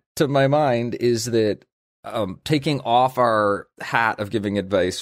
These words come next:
for spiritual but not religious, if we were to give advice to the other party in this encounter,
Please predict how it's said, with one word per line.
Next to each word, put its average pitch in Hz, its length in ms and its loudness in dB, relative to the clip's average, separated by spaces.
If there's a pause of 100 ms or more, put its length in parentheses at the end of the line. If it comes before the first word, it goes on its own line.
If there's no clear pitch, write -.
(140)
for 90 220 0
spiritual 107 460 2
but 92 120 2
not 87 200 2
religious, 87 500 0
if 117 160 -4
we 123 160 2
were 110 380 0
to - 160 -4
give 85 180 0
advice 78 540 -4
to - 180 -2
the 85 220 0
other 95 280 4
party 78 500 -2
in 90 240 -2
this 82 180 -2
encounter, 78 560 -4